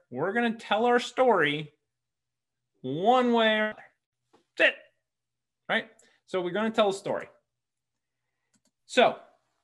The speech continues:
pictures, pictures, pictures, pictures. These are, to me, one of the easiest ways to do it. Now, I know half of you probably just said, "Oh, I can't take pictures.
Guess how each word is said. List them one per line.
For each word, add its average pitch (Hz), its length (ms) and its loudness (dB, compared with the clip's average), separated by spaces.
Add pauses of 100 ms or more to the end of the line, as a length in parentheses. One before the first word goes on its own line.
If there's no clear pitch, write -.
(180)
pictures, - 600 -4 (1500)
pictures, 226 400 -4
pictures, 190 400 -6
pictures. - 540 -8
These 185 200 -4
are, 190 280 0 (200)
to 143 180 -4
me, 240 300 2
one 196 220 -2
of 151 80 -4
the 147 60 -6
easiest 151 220 -10
ways 143 380 -2
to 123 80 -8
do 151 220 0
it. 247 200 0 (560)
Now, 131 640 0
I 135 120 -2
know 135 380 -2
half 160 380 -2
of 180 140 -12
you 208 220 -8
probably 151 340 2
just 147 160 -8
said, 156 160 -2
"Oh, 170 100 2
I 220 720 2
can't 240 200 -2
take 233 180 0
pictures. 226 460 -4